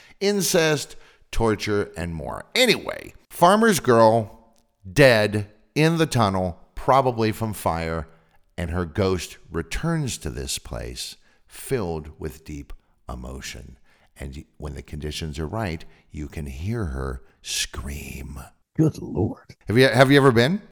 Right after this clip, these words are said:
Speaker 2: Uh, I haven't. I only heard the one version.
Speaker 1: The nice version? <laughs>
Speaker 2: Heard the nice, clean Disney version. No, I heard the version, something, it was a variation on the divorce, but the dad was chasing her,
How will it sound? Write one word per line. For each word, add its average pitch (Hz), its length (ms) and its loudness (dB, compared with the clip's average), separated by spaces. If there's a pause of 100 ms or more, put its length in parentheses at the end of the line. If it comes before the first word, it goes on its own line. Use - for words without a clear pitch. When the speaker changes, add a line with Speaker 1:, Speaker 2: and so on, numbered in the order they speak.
Speaker 2:
Uh, 135 220 6
I 131 140 6
haven't. 156 440 2
I 143 140 4
only 294 180 4
heard 123 240 4
the 113 80 2
one 147 500 4
version. 107 600 0 (300)
Speaker 1:
The 120 160 2
nice 139 300 6
version? 127 580 6
<laughs> - 40 -20 (720)
Speaker 2:
Heard 190 160 4
the 147 80 10
nice, 151 280 8
clean 170 380 8
Disney 156 320 10
version. 113 460 6 (120)
No, 131 220 4
I 120 80 4
heard 160 140 4
the 131 100 4
version, 107 500 4
something, - 340 -2
it 127 360 -4
was 110 160 2
a 98 280 0
variation 117 580 8
on 92 160 8
the 90 180 6
divorce, 107 920 6
but 95 100 2
the 92 80 2
dad 123 380 4
was 90 180 0
chasing - 560 4
her, 67 320 -6